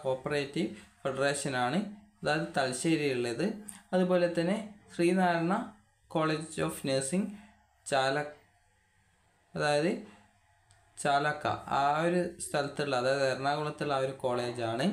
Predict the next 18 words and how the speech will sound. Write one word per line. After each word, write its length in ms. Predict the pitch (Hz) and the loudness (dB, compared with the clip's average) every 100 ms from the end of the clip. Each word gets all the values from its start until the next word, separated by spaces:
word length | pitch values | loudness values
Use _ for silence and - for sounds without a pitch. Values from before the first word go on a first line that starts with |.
| - - - - 180 | -2 -10 -14 -6 0
അതുപോലെ 360 | 180 175 175 170 165 | 2 4 4 4 2
തന്നെ 220 | 165 240 - - - - - - _ _ _ 156 | 0 -2 -4 -16 -20 -20 -20 -20 _ _ _ 0
ഇവിടെ 200 | 170 180 170 | 2 2 4
കാണാം 300 | 147 175 - - - - | 2 2 0 -6 -10 -2
allotment 480 | 156 180 175 190 190 190 | 2 2 2 2 4 4
to 80 | 180 | 2
be 80 | 185 196 - | 2 0 0
following 580 | 156 147 160 170 165 202 - - - - | 2 2 2 2 2 0 -2 -12 -18 -4
colleges 440 | 143 143 151 170 - - | 0 2 2 0 -2 -2
is 80 | 147 - | -4 -2
subject 340 | 139 - 165 165 170 | -2 0 -2 -2 0
to 60 | 165 | 2
the 80 | 156 127 | 2 -2
approval 460 | 120 147 151 151 147 | -2 0 2 2 0
from 160 | 147 143 143 | -2 -2 -2
the 40 | 147 127 | -2 0
government. 360 | 117 120 113 107 - - | 0 0 -2 -4 -10 -8
അതായത് 180 | 151 156 | -2 0